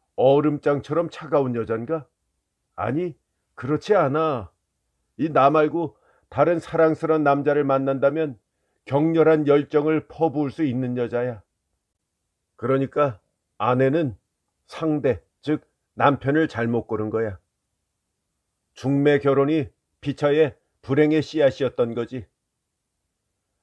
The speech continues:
결혼해서 일 년 정도는 못 느꼈어. 원래 이런 거라고 생각을 했지. 이 년, 삼 년이 지나니까 슬슬 알겠더라고. 그녀가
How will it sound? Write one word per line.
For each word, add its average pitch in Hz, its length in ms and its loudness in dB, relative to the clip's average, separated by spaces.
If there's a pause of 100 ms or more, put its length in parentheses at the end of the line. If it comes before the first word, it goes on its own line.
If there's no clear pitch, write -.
결혼해서 160 540 2
일 151 220 0
년 151 160 2
정도는 147 500 -4 (180)
못 123 200 -4
느꼈어. 117 720 -6 (640)
원래 143 340 4
이런 156 300 4
거라고 139 320 0
생각을 131 460 -6
했지. 123 320 -8 (1080)
이 131 220 -2
년, 151 220 0
삼 147 220 -2
년이 147 240 0
지나니까 135 640 -6 (320)
슬슬 135 500 -2
알겠더라고. 117 760 -2 (800)
그녀가 127 600 -2